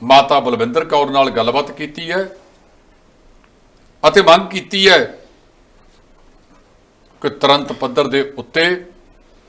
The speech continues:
ਭਾਈ ਅੰਮ੍ਰਿਤਪਾਲ ਸਿੰਘ ਤੇ ਸਾਥੀਆਂ ਨੂੰ ਅਸਮ ਛੱਡ ਕੇ ਪੰਜਾਬ ਦੀ ਜੇਲ੍ਹ ਵਿੱਚ ਤਬਦੀਲ ਕੀਤਾ ਜਾਵੇ,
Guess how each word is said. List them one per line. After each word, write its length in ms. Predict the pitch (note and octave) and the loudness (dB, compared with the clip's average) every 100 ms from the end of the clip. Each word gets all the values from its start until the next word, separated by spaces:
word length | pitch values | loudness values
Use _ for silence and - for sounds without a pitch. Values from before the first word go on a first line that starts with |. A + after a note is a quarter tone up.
| _ _ _ _ | _ _ _ _
ਭਾਈ 280 | - D3 F3+ | 4 4 4
ਅੰਮ੍ਰਿਤਪਾਲ 600 | E3+ D3+ D3 C3+ D3 C#3+ | 4 2 -2 0 0 0
ਸਿੰਘ 200 | - D3 | -2 -4
ਤੇ 160 | D3 C#3+ | -4 -2
ਸਾਥੀਆਂ 540 | C#3+ C3 - D#3 D#3 | 2 2 2 4 4
ਨੂੰ 300 | D#3 C#3+ A2 - - - - _ - - _ _ _ - - - - - - - - | 4 -6 -10 -16 -20 -20 -20 _ -20 -20 _ _ _ -20 -20 -20 -20 -20 -20 -6 2
ਅਸਮ 320 | D#3+ - A3+ A3+ | 2 4 2 2
ਛੱਡ 320 | - D3 D#3 | 2 2 2
ਕੇ 220 | - D#3+ | -2 -4
ਪੰਜਾਬ 580 | D3+ D3 C3 C3+ D3 C#3+ | -2 -4 4 6 6 2
ਦੀ 140 | C#3+ | -6
ਜੇਲ੍ਹ 360 | A2+ C3 G3 G3+ | -6 6 6 6
ਵਿੱਚ 220 | D3+ - | 2 -8
ਤਬਦੀਲ 520 | B2 B2+ A2+ C3 C3 | -8 -8 -4 -4 -4
ਕੀਤਾ 280 | B2+ B2 B2+ | -8 0 0
ਜਾਵੇ, 560 | B2 A#2+ A#2+ C#3+ G#2+ | 4 4 4 -2 -4